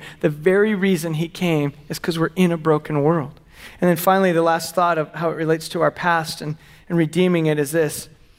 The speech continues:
The Easter story also reminds us that one day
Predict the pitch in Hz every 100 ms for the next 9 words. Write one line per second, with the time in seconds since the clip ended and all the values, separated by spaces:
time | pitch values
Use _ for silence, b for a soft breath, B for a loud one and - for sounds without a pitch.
0 | b _ 165 190 - 196 - 196 175 170
1 | 165 B B - 185 190 208 180 165 160
2 | 175 160 156 - 156 127 - 160 185 190
3 | 175 202 220